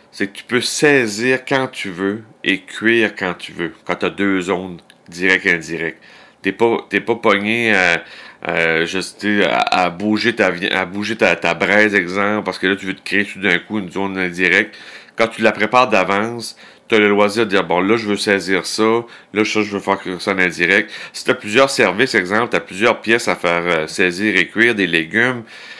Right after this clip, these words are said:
Fait qu'en ayant deux zones, t'as le loisir de dire, « Bon, là, c'est le temps des légumes, j'ai ma zone directe, je peux faire saisir mes légumes.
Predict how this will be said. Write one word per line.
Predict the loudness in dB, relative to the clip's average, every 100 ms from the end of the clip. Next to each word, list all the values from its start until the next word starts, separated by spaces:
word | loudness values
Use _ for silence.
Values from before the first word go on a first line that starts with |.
| -12 -6
Fait | -4
qu'en | 0
ayant | 2 2
deux | 4 4 4
zones, | 2 0 0 -2
t'as | 2 4
le | 4
loisir | 4 4 4 2 0 2 2 0
de | -2
dire, « | -2 -4
Bon, | -2 0
là, | 2 0
c'est | 0
le | -4
temps | -2 0
des | 2
légumes, | 0 2 0 0 -4
j'ai | -6
ma | -2 -2
zone | -2 -4
directe, | -4 0 2 0
je | -2
peux | -6
faire | -2 -2 0
saisir | -2 -2 -2
mes | -4
légumes. | -4 0 0 0 -4